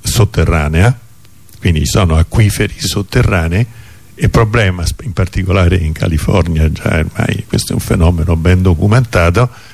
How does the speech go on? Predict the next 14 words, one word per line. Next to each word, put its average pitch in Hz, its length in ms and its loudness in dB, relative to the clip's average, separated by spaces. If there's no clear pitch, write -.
è, - 200 -6
eh, 98 680 0
tutti 117 600 0
i - 100 -14
contadini 101 800 0
hanno 98 320 0
cominciato 85 720 0
a 82 280 0
scendere 87 600 0
in 78 120 -2
profondità 90 680 0
con 80 240 -2
i 92 60 2
pozzi 107 500 2